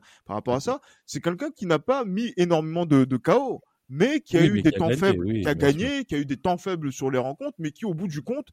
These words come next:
Speaker 1: ben, fait la décision, euh, de façon, on va dire,
Speaker 2: Au niveau des
Speaker 1: irréfutable
Speaker 2: points,
Speaker 1: au,
Speaker 2: et cetera,
Speaker 1: au
Speaker 2: bien
Speaker 1: niveau
Speaker 2: sûr.
Speaker 1: des points, au niveau, au niveau des juges. Il
Speaker 2: Bien
Speaker 1: est,
Speaker 2: sûr.
Speaker 1: au, au, au bout du compte, il gagne, il gagne les, les trophées. Qu'est-ce qu'on veut qu'on fasse ? Est-ce qu'on veut voir un Real Madrid qui met K O ses adversaires,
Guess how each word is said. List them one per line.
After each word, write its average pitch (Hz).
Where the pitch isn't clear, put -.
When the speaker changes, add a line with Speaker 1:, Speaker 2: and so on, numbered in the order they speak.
Speaker 1:
ben, 165
fait -
la 226
décision, 160
euh, 131
de 139
façon, 208
on 143
va 135
dire, 156
Speaker 2:
Au 120
niveau -
des 175
Speaker 1:
irréfutable 185
Speaker 2:
points, 196
Speaker 1:
au, 180
Speaker 2:
et -
cetera, -
Speaker 1:
au 98
Speaker 2:
bien 135
Speaker 1:
niveau 139
Speaker 2:
sûr. 139
Speaker 1:
des 139
points, 226
au 214
niveau, 165
au 147
niveau 151
des 156
juges. 143
Il 196
Speaker 2:
Bien 262
Speaker 1:
est, 240
Speaker 2:
sûr. 95
Speaker 1:
au, 170
au, 214
au 233
bout 247
du 226
compte, 285
il 185
gagne, 202
il 175
gagne 190
les, 170
les 147
trophées. 156
Qu'est-ce -
qu'on 220
veut 196
qu'on 185
fasse ? 156
Est-ce 160
qu'on 202
veut 170
voir 190
un 165
Real 180
Madrid 185
qui 160
met 175
K -
O 185
ses 127
adversaires, 139